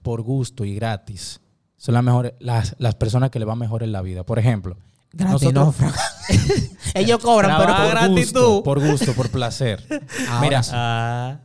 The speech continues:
Speaker 1: en medio de pandemia,
Speaker 3: Qué grande.
Speaker 1: nosotros vivimos una pandemia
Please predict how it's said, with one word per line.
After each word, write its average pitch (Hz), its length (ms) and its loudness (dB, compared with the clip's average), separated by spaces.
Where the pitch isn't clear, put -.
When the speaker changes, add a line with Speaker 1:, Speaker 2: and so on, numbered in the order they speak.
Speaker 1:
en 151 120 -4
medio 214 200 2
de 190 100 2
pandemia, 110 560 -4
Speaker 3:
Qué 101 160 -6
grande. 98 260 -6
Speaker 1:
nosotros 165 340 0
vivimos 170 220 2
una 156 140 0
pandemia 139 500 -2